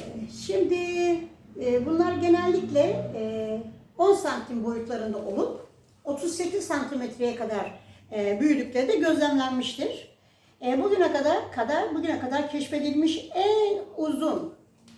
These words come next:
peygamber devesi karidesinin boyutu kırk altı onda bir santimdir. Bugüne kadar keşfedilmiş dört yüz elli kadar çeşidi bulunmaktadır. Gözlerinin görüş açısı, e, ve reseptörleri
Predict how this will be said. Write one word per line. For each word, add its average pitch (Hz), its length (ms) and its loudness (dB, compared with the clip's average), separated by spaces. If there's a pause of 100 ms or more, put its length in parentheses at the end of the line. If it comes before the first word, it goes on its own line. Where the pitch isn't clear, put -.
(240)
peygamber 311 640 2
devesi 233 640 0
karidesinin 220 680 -4
boyutu 294 720 2
kırk 311 340 -4
altı 330 360 0 (180)
onda 302 360 2
bir 349 160 6
santimdir. 202 600 -4
Bugüne 339 300 -2
kadar - 340 -6
keşfedilmiş 294 960 -2 (140)
dört 302 280 4
yüz 320 120 -4
elli 311 320 2
kadar 294 400 -2
çeşidi 254 400 -6
bulunmaktadır. 202 560 -4 (460)
Gözlerinin 339 600 4
görüş 330 300 2
açısı, 277 400 -6 (560)
e, 262 60 -8 (440)
ve 320 140 2
reseptörleri 294 960 2